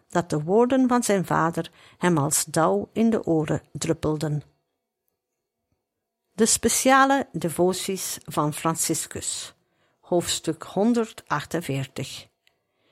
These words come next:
De reactie van Franciscus op de woorden: "Gods liefde." Het is wellicht zinvol en passend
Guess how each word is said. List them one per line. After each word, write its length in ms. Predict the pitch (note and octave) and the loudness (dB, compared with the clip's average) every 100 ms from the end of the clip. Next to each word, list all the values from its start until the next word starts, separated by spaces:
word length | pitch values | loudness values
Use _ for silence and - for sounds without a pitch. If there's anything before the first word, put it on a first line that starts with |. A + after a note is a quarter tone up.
| _ _ _ _ _ | _ _ _ _ _
De 160 | - F3+ | -4 2
reactie 600 | D#3+ F3 B3+ - - E3 | 4 4 4 0 0 0
van 200 | E3 E3 | 0 0
Franciscus 680 | D#3+ D3 D#3+ - - G#3 - | -2 0 -2 -4 -4 -4 -2
op 200 | D#3+ D3+ | -4 -4
de 100 | C#3 | -4
woorden: 540 | C#3+ D#3+ F#3+ G3+ A3 _ _ _ _ _ | -2 -2 -2 -2 -4 _ _ _ _ _
"Gods 640 | _ - F#3+ G3 - - - - - | _ 0 0 2 -2 -2 -6 -14 -4
liefde." 560 | F3 D#3+ C#3 - C#3+ - _ _ _ _ _ _ _ _ _ _ _ _ _ _ _ _ _ _ _ | 0 0 -2 -4 -6 -8 _ _ _ _ _ _ _ _ _ _ _ _ _ _ _ _ _ _ _
Het 200 | C4 D4+ | 0 2
is 180 | - | 4
wellicht 360 | - C4 C#4+ - | 4 4 4 0
zinvol 540 | - D4 D4 C#4 C#4 | 2 6 6 4 2
en 220 | - B3 - | 2 -2 0
passend 540 | D3 - - C#3+ - | -2 -2 -2 -8 -12